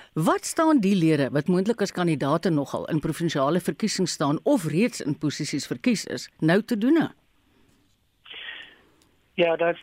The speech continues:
Speaker 2: daar's twee rigtings waarna hulle kan beweeg binne die A N C. Die een is, eh, as daar nog net vermoedens bestaan, en dit is wat op die oomblik die status van die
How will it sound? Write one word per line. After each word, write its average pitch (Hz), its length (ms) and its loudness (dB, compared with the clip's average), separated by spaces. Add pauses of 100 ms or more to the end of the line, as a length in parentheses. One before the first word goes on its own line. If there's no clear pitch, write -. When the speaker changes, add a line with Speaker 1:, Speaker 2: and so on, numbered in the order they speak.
Speaker 2:
daar's 180 280 0
twee 247 480 0 (220)
rigtings 175 680 -2
waarna 151 260 -2
hulle 151 160 -2
kan 147 220 -2
beweeg 143 380 0 (100)
binne 151 220 0
die 156 180 0
A 131 160 0
N 131 220 -4
C. 131 200 4
Die 127 220 0
een 190 160 2
is, 180 160 0 (220)
eh, 151 260 2 (320)
as 175 220 0
daar 165 320 2 (180)
nog 151 280 0
net 175 200 -2
vermoedens 160 580 -2
bestaan, 123 440 0
en 120 100 -2
dit 156 200 2
is 185 160 -4
wat 156 300 0
op 143 120 -4
die 151 180 0
oomblik 156 340 2
die 147 140 -6
status 143 520 -2
van 127 200 0
die 123 320 0